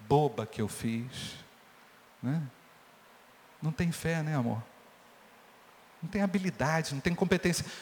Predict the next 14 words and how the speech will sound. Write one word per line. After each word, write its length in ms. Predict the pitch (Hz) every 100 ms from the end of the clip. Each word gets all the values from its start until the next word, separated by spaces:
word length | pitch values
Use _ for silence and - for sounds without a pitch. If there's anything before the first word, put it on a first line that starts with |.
| -
Às 160 | - 190
vezes 160 | 220
a 80 | 214
gente 180 | 233 -
pensa 960 | - - 240 247 220 - - 160 135 123 - - - - -
que 100 | 196
vai 100 | 214
fazer 260 | 214 202
uma 160 | 202 196
coisa 680 | - 175 165 151 131 123 117 - - - - - -
e 80 |
não 140 | 180 180
dá 140 | 175
certo. 480 | - 208 202 -